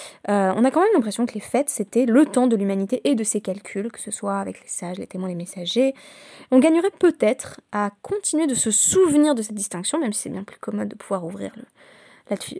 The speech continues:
euh, le calendrier bloc ou, ou le, le calendrier du consistoire, hein, pour savoir, euh, les heures et les dates. Mais cette distinction, elle est maintenue, par exemple, à travers l'écart troublant entre Israël et diaspora en la matière, qui nous rappelle que quelque chose de la sainteté du temps des fêtes reste relatif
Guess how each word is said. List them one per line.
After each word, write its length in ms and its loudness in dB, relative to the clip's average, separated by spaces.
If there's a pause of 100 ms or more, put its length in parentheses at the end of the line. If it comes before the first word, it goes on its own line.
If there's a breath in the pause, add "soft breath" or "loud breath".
(280)
euh, 120 -10
le 80 -10
calendrier 440 0
bloc 340 2
ou, 240 -8
ou 120 -8
le, 100 -6
le 260 -14
calendrier 320 -8
du 100 -10
consistoire, 480 -2
hein, 120 -2
pour 160 -16
savoir, 380 -8
euh, 40 -14 (140)
les 260 -6
heures 180 -2
et 40 -12
les 80 -6
dates. 240 -6 (560 loud breath)
Mais 180 6
cette 140 0
distinction, 360 0
elle 140 2
est 80 4
maintenue, 540 2
par 180 -10
exemple, 340 -8
à 40 -10
travers 340 -2
l'écart 300 -4
troublant 420 4
entre 220 -2
Israël 320 -2
et 40 -4
diaspora 460 -8
en 60 -2
la 100 -6
matière, 400 -10 (560 loud breath)
qui 100 0
nous 80 6
rappelle 300 4
que 80 -4
quelque 400 0
chose 320 -2
de 60 -2
la 120 -4
sainteté 440 -2
du 160 -8
temps 200 -4
des 140 -4
fêtes 460 -6 (240 loud breath)
reste 260 2
relatif 720 2